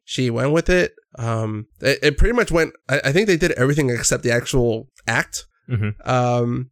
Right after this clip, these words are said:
Speaker 2: The main act.
Speaker 1: yeah, at which point she never said no. She never said the, but the next day she said she regretted it. Therefore, he raped her. And then that's what, like, okay.
Speaker 2: Yeah.
Speaker 1: And that's, I'm like, "You, you can't give consent."
Speaker 2: You can't say that.
Speaker 1: Wait, like,
Speaker 2: You, you can't say
Speaker 1: you
Speaker 2: that.
Speaker 1: can't give consent and then retroactively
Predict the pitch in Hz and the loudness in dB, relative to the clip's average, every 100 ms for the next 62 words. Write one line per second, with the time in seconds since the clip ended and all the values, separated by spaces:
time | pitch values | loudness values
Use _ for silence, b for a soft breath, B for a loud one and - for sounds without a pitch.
0 | _ 104 101 98 92 - 165 - - 160 | _ 0 2 2 2 4 2 0 -2 2
1 | 196 - 220 190 180 196 226 214 156 131 | 2 2 0 2 2 2 2 2 4 4
2 | 127 131 139 147 143 131 b b b - | 2 2 0 2 0 -2 b b b -2
3 | 160 165 165 165 139 120 139 156 139 127 | 2 4 4 2 0 2 4 4 4 2
4 | 127 123 - - 143 151 131 - 131 135 | 0 -4 -6 -2 0 2 2 2 0 0
5 | 131 117 113 107 - - 139 147 143 - | 0 0 0 -4 -6 -6 0 2 2 4
6 | 131 120 123 123 110 - - - - 151 | 4 4 2 2 2 -2 -10 -8 0 2
7 | 165 160 156 170 156 139 90 127 98 92 | 4 4 4 2 4 2 0 -2 -2 -2
8 | - 170 185 214 208 170 156 170 - 170 | -2 0 2 2 0 -2 -6 -16 -12 -8
9 | 185 - - 247 311 359 _ _ 220 214 | -8 -6 -4 -2 -2 -4 _ _ -2 -2
10 | - 190 - - 165 185 117 180 135 - | 0 0 0 0 2 2 0 -2 -4 -6
11 | - 139 180 101 - 214 220 214 131 123 | -2 -2 0 -2 0 2 4 2 0 -2
12 | 120 117 147 123 - 113 - 170 254 240 | -4 -4 -4 -4 -6 -4 -2 0 0 0
13 | 233 214 180 - 160 160 143 147 139 147 | -2 0 0 0 0 0 0 2 2 0
14 | 143 156 - 135 - 147 135 139 131 123 | 2 0 2 -2 0 -2 0 2 2 -2